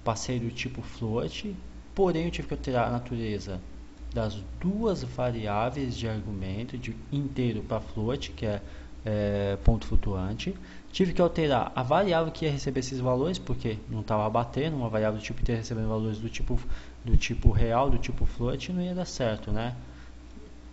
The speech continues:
E aí, não só isso, eu tive que alterar também a variável que tá recebendo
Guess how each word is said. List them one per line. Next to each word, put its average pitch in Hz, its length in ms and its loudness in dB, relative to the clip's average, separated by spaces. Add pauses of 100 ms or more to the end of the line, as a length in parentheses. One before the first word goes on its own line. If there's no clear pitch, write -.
(300)
E 143 140 4
aí, 175 300 6
não 214 120 0
só 226 200 0
isso, 196 200 -2
eu 135 60 -2
tive 127 160 -4
que 139 60 0
alterar 139 320 0
também 127 460 -2 (380)
a 113 520 2
variável 123 420 4
que - 80 4
tá 131 80 -2
recebendo 120 500 -2